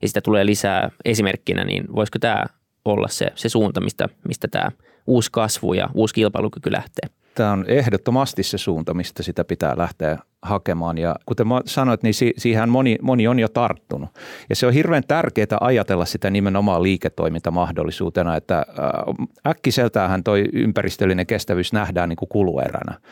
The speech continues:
Speaker 2: joka sit vaan niinku nostaa niitä valmistuskustannuksia. Mutta, mutta siinä on niinku oiva mahdollisuus, äh, nyt siinä, että, että ihmisten arvomaailmaa on selkeästi pikkusen hiljalleen muuttumassa ja niitä, niitä kestäviä arvoja aletaan arvostamaan, niin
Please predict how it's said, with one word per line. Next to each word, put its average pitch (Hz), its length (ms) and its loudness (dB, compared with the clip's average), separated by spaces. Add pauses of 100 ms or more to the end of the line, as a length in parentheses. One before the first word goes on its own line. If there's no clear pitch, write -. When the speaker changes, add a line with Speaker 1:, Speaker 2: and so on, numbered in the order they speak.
(340)
Speaker 2:
joka 95 360 2
sit - 220 -2
vaan 101 120 2
niinku 98 180 -2
nostaa 98 420 0
niitä 82 160 -6
valmistuskustannuksia. 92 1160 -4
Mutta, 92 340 -2
mutta - 160 -8
siinä 127 180 2
on 135 60 2
niinku 135 180 0 (260)
oiva 156 280 4
mahdollisuus, 107 720 2 (100)
äh, 92 140 2 (220)
nyt 117 200 0
siinä, 117 380 2
että, 98 280 -2
että 101 260 0
ihmisten 139 440 0
arvomaailmaa 87 720 0
on 104 180 4
selkeästi 107 540 0
pikkusen - 540 -2 (220)
hiljalleen 110 540 4
muuttumassa 92 680 0
ja 90 80 4
niitä, 92 360 0
niitä 104 340 0
kestäviä 85 500 0
arvoja 95 380 2
aletaan 95 340 0
arvostamaan, 87 680 -2
niin 82 100 -6